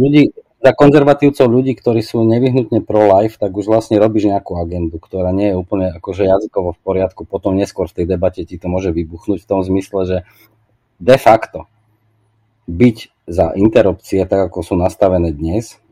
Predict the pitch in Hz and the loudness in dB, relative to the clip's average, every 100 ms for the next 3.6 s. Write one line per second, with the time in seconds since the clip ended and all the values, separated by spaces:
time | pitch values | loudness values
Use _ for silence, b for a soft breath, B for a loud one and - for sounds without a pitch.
0 | 82 80 - 85 - 92 90 85 90 82 | -16 -12 -8 -6 -6 -6 -4 -4 -2 -4
1 | - - 78 82 90 80 82 85 87 90 | -4 -12 -8 -4 -2 -2 -4 -6 -8 -6
2 | 82 87 90 85 85 87 95 92 - 92 | -6 -4 -4 -4 -4 -2 -2 -4 -4 -2
3 | 95 98 101 - 82 | 0 0 0 0 -4